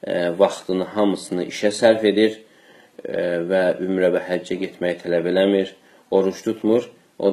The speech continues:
daima işdədir. Və la yahubbu hada şey ma annal xaliqal ardı və semavat yaqul. Və onları bu maraqlandırmır. Halbuki göylərin və yerin Rəbbi olan, xaliqi olan Allah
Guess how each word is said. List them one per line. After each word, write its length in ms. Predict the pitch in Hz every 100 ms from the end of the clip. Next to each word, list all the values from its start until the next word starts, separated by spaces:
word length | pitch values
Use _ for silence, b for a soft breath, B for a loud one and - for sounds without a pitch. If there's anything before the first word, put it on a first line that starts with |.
| 92
daima 420 | 107 98 95 101
işdədir. 560 | - - - 90 - - _ b b -
Və 100 | 147
la 80 |
yahubbu 400 | 185 170 180 175
hada 280 | 165 160 139
şey 280 | - 156 143
ma 220 | 120 120 117
annal 260 | 123 113 104
xaliqal 560 | 120 117 107 101 101
ardı 240 | - 95 98
və 100 | 95
semavat 480 | - 95 92 95 92
yaqul. 480 | 87 - 113 95 90 b b b b b b
Və 180 | 98 101
onları 460 | 95 101 101 101 101
bu 60 |
maraqlandırmır. 1040 | 101 92 92 - 92 95 95 107 101 95 85 - _ b b b b b -
Halbuki 500 | 92 95 101 98 90
göylərin 680 | 95 95 90 90 95 104 92
və 100 | 90
yerin 480 | 90 92 92 104 92 85 b b b
Rəbbi 360 | 90 87 - 107
olan, 480 | 95 90 90 85 85
xaliqi 560 | - 90 90 92 92
olan 380 | 101 95 90 87
Allah 440 | - 87 87 92